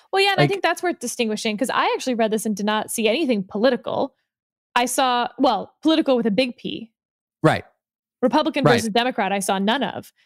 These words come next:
Speaker 1: I saw a lot of political, like, the way we're all political in our offices, like, office
Speaker 2: Yeah.
Speaker 1: politics. Yeah, there's a lot of office politics. It's an office, folks.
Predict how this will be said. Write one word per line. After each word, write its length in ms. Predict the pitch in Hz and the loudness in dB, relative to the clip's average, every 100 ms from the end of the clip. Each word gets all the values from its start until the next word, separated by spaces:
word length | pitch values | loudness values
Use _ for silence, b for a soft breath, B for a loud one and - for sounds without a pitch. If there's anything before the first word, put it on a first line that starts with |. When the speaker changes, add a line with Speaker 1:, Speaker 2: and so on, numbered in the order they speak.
| _ | _
Speaker 1:
I 100 | - | -4
saw 220 | 233 302 | 0 0
a 40 | 262 | 2
lot 240 | 247 247 | 0 0
of 180 | 240 202 _ _ _ - | -2 -6 _ _ _ -4
political, 640 | 247 311 320 247 220 208 | 0 2 2 2 2 0
like, 260 | 202 208 190 | 0 -2 0
the 80 | 226 | 0
way 160 | 220 214 | 2 2
we're 160 | 214 | 2
all 180 | 214 214 | 2 0
political 560 | - 214 233 240 208 202 | -4 -2 0 0 0 -2
in 80 | |
our 120 | 196 190 | -2 -2
offices, 640 | 220 226 190 - 220 - | -2 -4 -6 -6 -8 -6
like, 100 | 202 185 - | -8 -8 -4
office 280 | 214 220 - | -4 -2 0
Speaker 2:
Yeah. 140 | 139 | 2
Speaker 1:
politics. 560 | 254 180 - - - - | 2 0 -8 -10 -12 -4
Yeah, 140 | 294 370 | -2 0
there's 140 | 330 | 0
a 40 | |
lot 180 | 285 277 | 0 0
of 80 | 381 | 0
office 260 | 233 226 214 | -2 -2 -2
politics. 540 | 220 190 190 156 - | -2 -2 -2 -6 -2
It's 180 | 240 403 | -2 0
an 60 | 277 | 0
office, 360 | 320 269 170 | 0 -2 -8
folks. 460 | - 214 330 - - | -2 -2 0 -6 -12